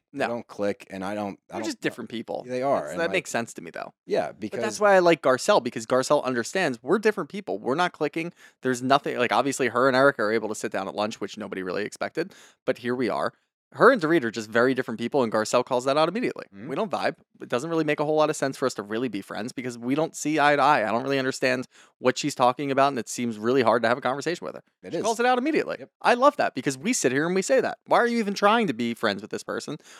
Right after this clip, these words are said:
Speaker 2: Why are you trying to converse with them? You know how they converse, and you don't add up to that.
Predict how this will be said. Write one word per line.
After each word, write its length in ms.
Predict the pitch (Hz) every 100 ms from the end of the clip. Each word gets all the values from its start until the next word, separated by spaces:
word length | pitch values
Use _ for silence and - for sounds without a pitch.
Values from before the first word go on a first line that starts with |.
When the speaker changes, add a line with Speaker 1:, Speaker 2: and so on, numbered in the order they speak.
| _
Speaker 2:
Why 140 | 127
are 80 | 180
you 140 | 233 196
trying 220 | 185 180
to 40 |
converse 340 | 170 113 107 -
with 60 |
them? 140 | - 120 - _ -
You 100 | 139
know 320 | 143 143 190
how 180 | 151 139
they 180 | 127 120
converse, 400 | 120 95 101 -
and 180 | 123 113
you 180 | 113 147
don't 240 | 135 135 -
add 200 | 117 147
up 140 | 170
to 60 | -
that. 160 | 92